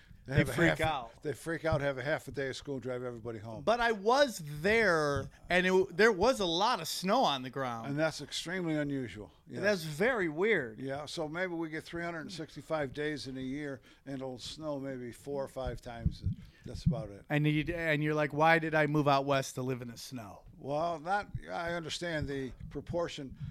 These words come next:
Speaker 1: time of good weather is so much more than the, the bad weather and the snow every once in a while.
Speaker 2: So, Dad, you live with your girlfriend, Brenda.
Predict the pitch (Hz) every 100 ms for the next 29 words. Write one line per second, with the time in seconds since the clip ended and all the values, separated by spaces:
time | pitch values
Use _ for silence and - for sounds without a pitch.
0 | - - 151 143 127 110 104 165 175 -
1 | _ _ _ _ - 139 139 139 139 127
2 | 110 - 160 151 127 - 135 147 139 127
3 | 120 117 104 - - - 127 113 - 117
4 | 143 139 131 131 131 131 120 113 - 135
5 | 127 117 117 113 - 113 107 98 95 -
6 | - 165 165 180 185 180 170 160 175 170
7 | 185 165 147 175 180 185 165 156 156 175
8 | 220 254